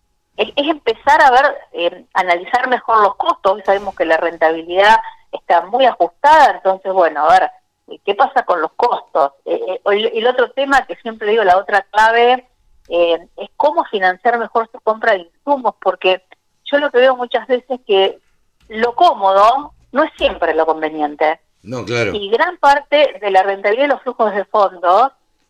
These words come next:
Speaker 1: eh, como todo lo hacen, la mayoría de la compra de insumos la hacen a cosecha, es cuando los precios más bajos están.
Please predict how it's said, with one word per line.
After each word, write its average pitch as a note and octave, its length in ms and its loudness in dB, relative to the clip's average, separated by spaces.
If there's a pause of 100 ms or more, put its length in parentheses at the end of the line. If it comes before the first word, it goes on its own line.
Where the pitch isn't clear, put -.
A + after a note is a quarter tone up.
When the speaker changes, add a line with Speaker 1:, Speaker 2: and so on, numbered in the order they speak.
Speaker 1:
eh, F#3 300 2 (1000)
como A3 380 0
todo G4 220 2
lo D#4+ 80 4
hacen, C#4 300 -4
la F#3 140 2
mayoría A#3 420 -2
de B3+ 60 6
la G3+ 120 2
compra A3+ 300 -2
de A3 80 0
insumos G#3 380 -2
la F3 100 -2
hacen G#3+ 200 -8
a G#3 80 0
cosecha, B3+ 460 -2
es C4+ 120 0
cuando A#3+ 200 -2
los G3 120 -2
precios A#3 280 -8
más F#3 140 0
bajos F#3 280 -2
están. A#3+ 340 0